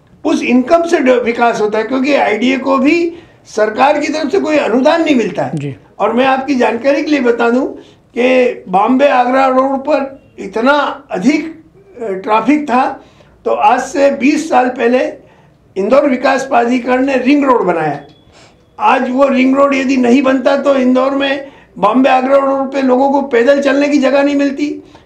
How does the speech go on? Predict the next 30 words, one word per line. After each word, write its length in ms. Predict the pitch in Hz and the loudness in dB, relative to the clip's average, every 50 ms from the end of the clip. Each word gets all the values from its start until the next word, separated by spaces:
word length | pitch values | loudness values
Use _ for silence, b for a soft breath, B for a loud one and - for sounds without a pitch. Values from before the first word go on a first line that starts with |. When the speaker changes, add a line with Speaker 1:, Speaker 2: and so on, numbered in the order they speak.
| B - | B -2
Speaker 1:
क्योंकि 300 | 214 247 240 247 285 277 | 0 0 0 0 0 2
आज 280 | 262 262 262 254 233 | 2 2 0 0 -2
रिंग 220 | 226 247 247 247 269 | -2 -2 -2 0 0
रोड 140 | 277 277 | 0 0
बनने 300 | 254 262 254 269 269 277 | 2 0 0 0 -2 -2
के 140 | 262 269 277 | -2 -4 -4
कारण 360 | 254 - - 269 277 277 285 277 B B B B B B | -2 -2 -2 -2 -2 -4 -6 -8 B B B B B B
जितने 460 | - 180 233 226 - 269 285 285 285 | -8 -8 -8 -6 -4 -2 0 2 2
भारी 420 | - - 170 165 185 208 262 294 302 | 0 0 -2 0 0 0 2 2 2
वाहन 360 | 285 254 220 220 233 247 240 | 2 2 2 0 0 0 0
हैं, 280 | 208 170 143 - - - - - | 0 -2 -2 -6 -12 -18 -12 -10
Speaker 2:
जी। 140 | 151 143 135 | -10 -10 -10
Speaker 1:
ट्रक्स 500 | - - - - 262 277 277 269 - 277 | -12 -14 -4 0 0 0 0 0 -2 -2
हैं, 280 | 240 202 - - - B B B B B - | -2 -2 -2 -4 -10 B B B B B -6
वो 200 | 190 247 285 294 | 0 0 0 2
शहर 320 | 285 277 247 226 247 285 | 0 0 0 0 0 0
की 160 | 247 247 294 262 | 0 -2 -2 -2
सीमा 320 | - 285 262 262 269 277 | 0 0 0 0 0 0
में 140 | 277 277 285 | 0 0 2
नहीं 180 | 277 285 285 | 2 0 0
आते, 500 | 277 277 277 269 285 285 285 294 285 - B B B B B | 0 -2 -2 -2 -2 -2 -2 -4 -6 -10 B B B B B
वो 100 | 208 202 | -6 -6
बाहर 360 | 208 185 175 170 202 233 240 | -4 -4 -2 0 0 -2 0
के 80 | 247 262 | -2 -2
बाहर 280 | 247 233 208 220 269 262 | -2 0 0 0 0 0
चले 240 | 240 262 254 269 | -2 -2 -2 0
जाते 280 | 269 262 262 254 254 277 | 0 0 -2 -2 -2 -2
हैं। 320 | 277 277 285 - B B B B B - - | -2 -2 -4 -6 B B B B B -8 -4
और 100 | - 247 | -4 -4
इसलिए 640 | 240 - - 277 285 294 311 330 330 330 - - B | -4 -4 -4 -4 -2 0 0 0 0 -2 -6 -10 B